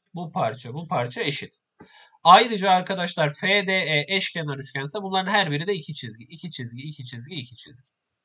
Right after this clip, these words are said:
Doğru mu? Şimdi burası yirmi beş ise ikiz kenardan burası yirmi beş.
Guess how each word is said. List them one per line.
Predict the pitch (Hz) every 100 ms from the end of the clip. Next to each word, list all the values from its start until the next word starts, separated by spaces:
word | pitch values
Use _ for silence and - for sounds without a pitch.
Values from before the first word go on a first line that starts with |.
| _
Doğru | 175 196 117
mu? | - _ _ _ - _
Şimdi | - 180
burası | 214 208 214
yirmi | 208 202
beş | 190
ise | - 202 208 -
ikiz | 165 196 190
kenardan | 175 160 151 151 185 185
burası | 170 143 -
yirmi | 190 151 120
beş. | 98 -